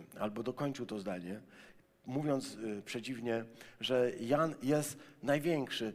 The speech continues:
ze wszystkich ludzi, jaki się, y, urodzili. Jest większy od Noego, od Mojżesza, od Dawida, już ustaliliśmy. Ale on jest większy od Aleksandra Macedońskiego,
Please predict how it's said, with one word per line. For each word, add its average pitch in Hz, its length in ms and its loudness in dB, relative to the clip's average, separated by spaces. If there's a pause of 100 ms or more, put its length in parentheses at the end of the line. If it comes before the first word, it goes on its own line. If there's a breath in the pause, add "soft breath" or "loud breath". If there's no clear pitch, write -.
(100)
ze 139 120 2
wszystkich 165 360 0
ludzi, 143 260 0
jaki 131 280 -2
się, 135 140 -2
y, 120 500 -8
urodzili. 135 600 -4 (440 loud breath)
Jest 147 180 2
większy 156 440 2
od 113 440 0
Noego, 165 540 2 (400 loud breath)
od 127 280 0 (420)
Mojżesza, 156 560 0 (540)
od 120 140 0
Dawida, 143 500 4 (400)
już 151 160 -2
ustaliliśmy. 139 760 0 (760 loud breath)
Ale 165 180 10
on 220 160 6
jest 185 180 4
większy 175 500 6 (280 loud breath)
od 151 320 6 (180 loud breath)
Aleksandra 175 540 6
Macedońskiego, 160 880 8